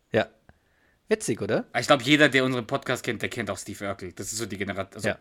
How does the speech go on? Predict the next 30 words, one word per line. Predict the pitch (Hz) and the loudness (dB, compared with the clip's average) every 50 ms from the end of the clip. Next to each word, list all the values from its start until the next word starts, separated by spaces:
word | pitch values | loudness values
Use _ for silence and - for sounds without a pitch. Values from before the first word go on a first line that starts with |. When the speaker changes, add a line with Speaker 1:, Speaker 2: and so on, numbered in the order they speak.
| - - | -8 -10
Speaker 2:
klar, | - - 107 113 | -4 -2 0 0
es | 110 - | 0 -2
ist | 107 | -4
nochmal | 113 110 104 101 | -4 -2 -2 -2
eine, | 101 98 98 95 - - - - - - _ _ _ _ _ _ _ _ _ _ _ _ _ | -2 -4 -6 -8 -10 -16 -20 -20 -20 -20 _ _ _ _ _ _ _ _ _ _ _ _ _
ein | 113 | -6
bisschen | 113 127 - - 123 | -4 -4 -2 -4 -2
älter, | - 113 131 139 135 175 185 175 | 0 2 2 2 4 4 4 4
Speaker 1:
Paar | - 107 113 | 6 6 6
Speaker 2:
aber | 110 | 6
Speaker 1:
Jahre, | 104 95 101 104 101 98 - - - | 4 4 2 2 -2 -4 -6 -10 -12
Speaker 2:
Steve | - - 127 117 | -8 -6 -6 -2
Speaker 1:
genau. | - 123 113 - | 0 2 2 2
Speaker 2:
Urkel | 98 117 101 | 2 0 -2
kennt | - - 120 104 - | -4 -6 -6 -6 -6
man. | - 98 95 92 - _ _ _ | -8 -8 -8 -10 -12 _ _ _
Krass. | - - 139 165 185 - - - _ _ _ _ _ _ _ _ _ - | -2 2 4 4 4 2 -4 -14 _ _ _ _ _ _ _ _ _ -10
Speaker 1:
Ja. | 113 - - - _ _ _ _ _ _ _ _ _ - | -10 -10 -10 -12 _ _ _ _ _ _ _ _ _ -4
Speaker 2:
Aber | 120 113 | 2 6
auch | 147 185 190 - | 8 8 6 6
so | - 135 | 2 0
eine | 123 117 117 107 | 0 0 0 0
sehr, | 113 120 123 123 120 | 2 4 4 6 4
Speaker 1:
Witzig, | 110 - 175 | 4 2 0
oder? | 185 113 | 2 2
Speaker 2:
sehr, | 127 120 120 117 | 4 6 4 4
sehr | 110 110 113 107 107 - | 2 2 0 -2 0 2
eindeutige | 123 143 151 135 135 120 113 - 120 107 107 | 4 4 4 4 4 2 2 0 -4 -6 -6
Stimme, | 101 - - 110 101 101 98 | -6 -6 -6 -6 -6 -6 -6
ne? | 107 131 160 | -6 -6 -8